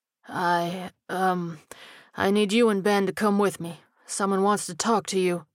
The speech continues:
"Dan, what's wrong?" The redhead's pulse quickened. "Nothing's wrong," he assured her. "In fact, you might actually want to hear this news.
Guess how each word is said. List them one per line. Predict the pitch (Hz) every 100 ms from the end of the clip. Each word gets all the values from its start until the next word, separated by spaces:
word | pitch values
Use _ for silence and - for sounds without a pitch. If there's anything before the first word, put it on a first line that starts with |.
| _ _ _ _ _ _ _ _ -
"Dan, | 254 226 185
what's | 208 202 240
wrong?" | 247 170 165 - _ _ _ _ _ -
The | 185
redhead's | 202 185 180 160
pulse | - - 226 160 -
quickened. | - 156 175 165 160 _ _ _ _ _ _ _ _
"Nothing's | - 202 214 254 208
wrong," | 214 214 165 170 - _ _ _
he | - 202
assured | 185 208 185 170
her. | 180 175 _ _ _ _ _ _ _
"In | - 175
fact, | 196 220 170 - - - - -
you | 190
might | 214 202
actually | 190 - 202 185
want | 196 185
to |
hear | 160 240 185
this | 165 165 202
news. | 196 170 175